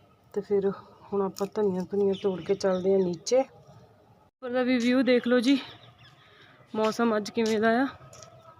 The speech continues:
ਤੇ ਇੱਧਰ ਸਾਡੇ ਉਹ ਪਿੱਛੇ ਉਹ ਮੰਦਿਰ ਹੈ, ਇਹਦੀ ਆਵਾਜ਼ ਆਉਂਦੀ ਰਾਤ ਨੂੰ ਜਦੋਂ ਮੈਂ ਲਾਈਵ ਕਰਦੀ ਹਾਂ। ਸੋ ਗਾਇਜ਼, ਮੈਂ ਪਾਲਕ ਔਰ ਧਨੀਆ ਨੂੰ ਧੋ ਲਿਆ ਹੈ। ਤੇ ਇੱਧਰ ਸਾਡੇ ਆਲੂ ਵੀ ਠੰਡੇ ਹੋ ਗਏ ਆ।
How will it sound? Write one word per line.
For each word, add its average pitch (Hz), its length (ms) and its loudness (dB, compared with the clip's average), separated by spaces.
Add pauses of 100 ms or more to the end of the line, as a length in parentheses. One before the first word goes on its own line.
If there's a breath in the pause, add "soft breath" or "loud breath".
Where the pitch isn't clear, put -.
(720 loud breath)
ਤੇ - 120 -8
ਇੱਧਰ 220 280 0
ਸਾਡੇ 233 280 2
ਉਹ 247 400 4
ਪਿੱਛੇ 226 320 -2 (140)
ਉਹ 247 540 2 (120)
ਮੰਦਿਰ 226 380 2
ਹੈ, 233 160 4
ਇਹਦੀ 247 180 2
ਆਵਾਜ਼ 214 300 4
ਆਉਂਦੀ 214 260 0
ਰਾਤ 214 280 2
ਨੂੰ 220 100 -2
ਜਦੋਂ 208 200 0
ਮੈਂ 202 120 0
ਲਾਈਵ 196 280 2
ਕਰਦੀ 202 320 -2
ਹਾਂ। 277 80 -2 (500)
ਸੋ 226 160 -6
ਗਾਇਜ਼, 226 320 4
ਮੈਂ 233 280 4
ਪਾਲਕ 208 420 2
ਔਰ 214 280 2
ਧਨੀਆ 226 280 0
ਨੂੰ 214 140 2
ਧੋ 240 160 4
ਲਿਆ 202 220 4
ਹੈ। 233 220 4
ਤੇ 247 80 0 (120)
ਇੱਧਰ 220 200 -2
ਸਾਡੇ 220 380 2 (560 loud breath)
ਆਲੂ 208 260 4
ਵੀ 220 100 4
ਠੰਡੇ 240 340 4
ਹੋ 269 140 6
ਗਏ 262 180 6
ਆ। 277 80 4